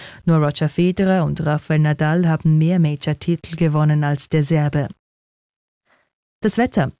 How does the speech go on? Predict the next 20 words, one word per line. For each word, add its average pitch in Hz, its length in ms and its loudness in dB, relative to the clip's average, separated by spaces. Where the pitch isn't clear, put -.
Heute 233 200 2
Montag 208 480 0
ist 160 160 -2
es 165 80 -4
erneut 156 360 2
sonnig 226 380 0
mit 160 160 0
Quellwolken 165 680 0
über 165 140 0
den 165 180 2
Bergen. 165 500 0
Es 156 100 -8
ist 147 140 -4
sommerlich 156 420 0
warm 165 260 0
bei 196 140 0
fünfundzwanzig 180 840 -2
bis - 180 -4
neunundzwanzig 151 720 0
Grad. 135 460 -4